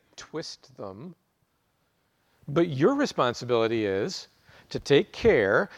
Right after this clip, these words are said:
that you don't get carried away, away with the error of what kind of people?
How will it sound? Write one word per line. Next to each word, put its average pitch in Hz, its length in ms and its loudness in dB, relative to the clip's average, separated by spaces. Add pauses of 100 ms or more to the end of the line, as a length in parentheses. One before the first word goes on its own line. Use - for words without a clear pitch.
that - 160 -6
you 147 100 2
don't 214 140 4
get 175 180 -2
carried 156 320 2
away, 135 400 0 (160)
away 151 320 2
with 131 160 -2
the 143 160 -6
error 151 360 2
of 123 180 -4
what 165 160 -4
kind 202 200 -10
of 208 80 -14
people? 233 380 -8